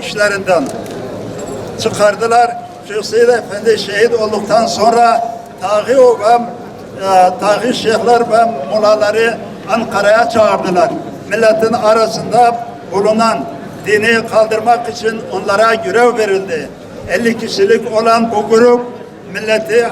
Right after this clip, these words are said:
hakikaten uzaktır-, e, uzaklaştırmak için çalıştılar.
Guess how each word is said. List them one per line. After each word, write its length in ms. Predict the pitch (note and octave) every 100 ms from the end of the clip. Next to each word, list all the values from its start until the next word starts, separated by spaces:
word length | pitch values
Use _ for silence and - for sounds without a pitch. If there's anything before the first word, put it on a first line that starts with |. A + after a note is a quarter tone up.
| -
hakikaten 640 | G#3+ A3 G#3 G#3+ G#3+ B3 A3+ G#3+
uzaktır-, 580 | G#3+ A3 A3 G3+ G3+
e, 300 | F#3 F3+ F3+
uzaklaştırmak 840 | F#3+ A3 A3 A3 - G#3+ A3 B3+ B3
için 340 | - A3 A3+ - - -
çalıştılar. 640 | - A3 G#3+ - F#3+ F3